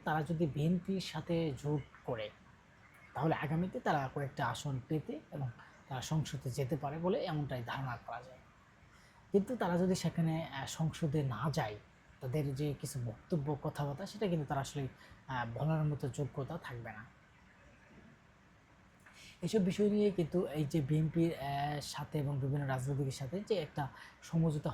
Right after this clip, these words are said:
হচ্ছে কি না, এটাও কিন্তু মানুষের মনের ভিতরে একটা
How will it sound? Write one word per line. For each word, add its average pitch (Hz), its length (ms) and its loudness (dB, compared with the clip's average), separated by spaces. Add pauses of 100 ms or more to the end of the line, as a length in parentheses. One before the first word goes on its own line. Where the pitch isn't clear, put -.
হচ্ছে - 500 0
কি 143 120 -4
না, 110 120 -2 (500)
এটাও 214 220 2
কিন্তু 165 200 4
মানুষের 135 420 -2
মনের 147 240 0
ভিতরে 135 300 -4
একটা 175 160 -6